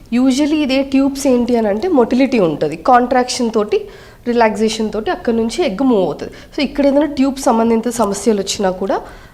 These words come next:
ఆ, ఇన్ఫర్టిలిటీ అయి వచ్చే ఛాన్సెస్ ఉంటుంది. And నెక్స్ట్ వచ్చి యూట్రస్, గర్భసంచి. దీన్ని ఒక్కొక్కసారి ఏమవుతుందంటే ఇక్కడ మధ్యలో సెప్టమ్ లాగా ఫామ్ అవుతుంది,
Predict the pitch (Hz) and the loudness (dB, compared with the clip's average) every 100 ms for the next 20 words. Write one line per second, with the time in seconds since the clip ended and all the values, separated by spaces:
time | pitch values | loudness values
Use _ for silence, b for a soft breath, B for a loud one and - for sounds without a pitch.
0 | B 220 208 214 233 220 220 208 214 233 | B 2 2 2 0 0 -2 -2 -4 -4
1 | 196 185 175 185 214 214 180 165 240 - | 0 0 0 -2 -4 -2 -2 -2 -6 -6
2 | 220 160 123 131 B B B 247 247 233 | -6 -6 -10 -14 B B B 0 2 0
3 | 240 - 294 - 330 247 254 247 147 - | -4 -4 -4 -2 0 2 2 0 -2 -4
4 | - 214 214 202 226 185 151 - - B | -4 0 0 0 0 -2 -4 -10 -12 B
5 | B 190 233 269 262 269 285 294 277 247 | B -2 2 4 2 2 0 2 2 2
6 | 247 240 220 208 269 269 262 339 381 247 | 0 0 -2 -2 -2 -2 0 0 0 0
7 | 220 208 220 285 - - - 262 247 214 | 0 0 2 2 0 -2 0 2 2 2
8 | 294 285 214 175 160 165 | 0 2 2 2 -2 -6